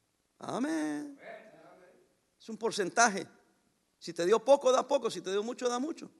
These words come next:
Si no te dio, no te, no te, no, no diste. ¿Ah?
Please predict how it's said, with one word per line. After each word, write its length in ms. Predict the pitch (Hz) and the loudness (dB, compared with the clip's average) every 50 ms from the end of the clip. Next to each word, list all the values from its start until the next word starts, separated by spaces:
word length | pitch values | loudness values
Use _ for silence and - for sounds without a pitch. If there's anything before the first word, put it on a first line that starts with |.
| _ _ _ _ _ _ _ _ _ _ _ _ _ - | _ _ _ _ _ _ _ _ _ _ _ _ _ -6
Si 120 | - - 196 | 0 4 6
no 140 | 214 220 | 6 8
te 100 | 226 247 | 8 8
dio, 160 | 247 262 285 294 | 8 8 6 6
no 160 | 285 294 285 | 6 4 2
te, 80 | - | 2
no 160 | - 240 277 269 | 2 2 2 4
te, 160 | 294 294 285 | 4 0 0
no, 200 | - - 226 - - | 0 -2 -6 -6 -4
no 200 | 226 233 262 285 | 0 2 4 6
diste. 420 | 339 381 370 - - - - - - _ _ _ _ _ _ _ _ _ _ _ _ _ _ _ _ _ _ _ _ _ _ - | 6 6 6 4 0 -4 -6 -8 -10 _ _ _ _ _ _ _ _ _ _ _ _ _ _ _ _ _ _ _ _ _ _ -2
¿Ah? 260 | - 147 170 285 370 | 6 8 8 8 8